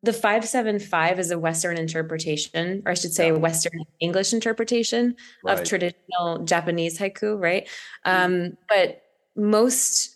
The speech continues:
Speaker 1: of the tr-, traditional Japanese haiku weren't written in seventeen syllables. They were written in, in twelve, they're called onji. I think I'm pronouncing that right, or twelve sounds.
Speaker 2: Mm-hmm.
Speaker 1: Um,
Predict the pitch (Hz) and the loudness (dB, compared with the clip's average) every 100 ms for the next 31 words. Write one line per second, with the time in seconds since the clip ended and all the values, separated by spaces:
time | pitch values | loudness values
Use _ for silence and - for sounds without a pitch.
0 | - 196 175 180 180 170 170 170 165 - | -2 0 0 0 0 0 -2 -2 -2 -4
1 | 160 - - _ - - 208 190 185 208 | -6 -6 -8 _ -10 0 2 2 2 0
2 | 185 180 170 165 165 170 170 175 160 160 | 2 2 0 -2 0 0 0 -2 -2 -4
3 | 160 160 254 220 170 165 165 160 - - | -8 -2 2 2 2 0 -2 -8 -20 -20
4 | _ - 214 214 180 170 180 170 160 160 | _ 0 2 4 2 0 -2 -2 -2 -2
5 | 160 160 160 156 156 160 165 160 147 151 | -2 -2 -4 -6 -4 -2 0 0 -4 -6
6 | - 165 160 165 - 165 156 151 151 170 | -2 0 2 2 0 0 -2 -4 -8 -4
7 | 156 156 156 _ _ - - - - 233 | -2 -4 -8 _ _ -20 -20 -8 0 4
8 | 220 226 202 185 - 185 175 196 196 190 | 6 4 4 0 2 -2 0 0 2 0
9 | 165 156 147 - 160 175 165 160 156 156 | 0 -2 -2 -4 -6 -4 -4 -2 -4 -2
10 | 160 151 - 147 - 165 160 190 175 160 | -2 -2 0 -2 0 -2 0 2 2 2
11 | - 151 143 - 160 - - _ - 170 | -2 -2 -4 -6 -2 0 -2 _ -20 -14
12 | 170 160 160 160 151 151 151 | -10 -2 0 2 -2 -8 -20